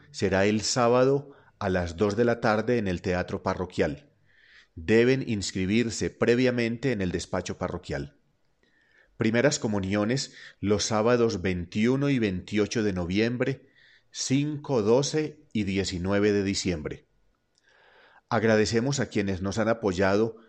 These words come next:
a financiar las obras de remodelación del portón e ingreso al Parque del Calvario. Pueden depositar su donación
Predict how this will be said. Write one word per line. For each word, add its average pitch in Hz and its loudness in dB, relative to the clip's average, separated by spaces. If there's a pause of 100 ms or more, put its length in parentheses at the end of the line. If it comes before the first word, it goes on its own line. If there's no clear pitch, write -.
(320)
a 101 -6
financiar 110 0
las 131 2
obras 123 2
de 107 2
remodelación 98 -2
del 117 0
portón 117 -2 (260)
e 110 2
ingreso 101 2
al 110 0
Parque 101 -2
del 98 0
Calvario. 82 -4 (720)
Pueden 113 4
depositar 95 -2
su 113 -2
donación 101 -2